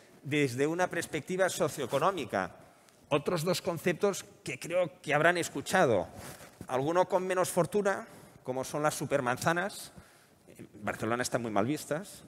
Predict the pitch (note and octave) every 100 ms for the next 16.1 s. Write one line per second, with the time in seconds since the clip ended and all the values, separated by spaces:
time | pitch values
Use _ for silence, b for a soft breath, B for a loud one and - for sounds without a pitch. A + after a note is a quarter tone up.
0 | - - - F#2 G#2 G#2 F#2+ G2+ G2+ F#2
1 | F2+ G2 A2+ C#3+ - - G#2+ A2+ A2+ D#3
2 | C#3 A2+ C3 B2+ A#2+ A#2+ C#3 - - -
3 | - G2 A2+ B2 A#2+ C#3 - B B B
4 | B - C3 C#3 C#3+ C#3 C3 C3 - C#3
5 | - C3 F3+ D#3 A#2+ G#2+ C#3 D#3 - C#3+
6 | - C#3+ - B2+ - D3 E3+ C#3+ - C3+
7 | C#3+ - C#3 C#3+ F3 F3 G#3 - B B
8 | B B C#3 D3 E3+ - - C3 - C#3+
9 | D3 D3+ - D#3 D#3 - G#2+ F2 - -
10 | A#2+ A2 A2 D3+ C#3 G#2+ G2+ G2 - F#2+
11 | E2 B B B B B B D#3 F#3+ G#3
12 | - - - - A#2 A#2 C#3+ C3+ C3+ -
13 | E3+ - E3 E3+ - - A#2+ A#2 B2 B2
14 | B2+ B2 C3 A#2 G#2+ D3+ D#3+ D3 C#3 -
15 | A2+ G#2 G#2 - A2+ A2 A2+ A#2 C#3 C#3
16 | D3+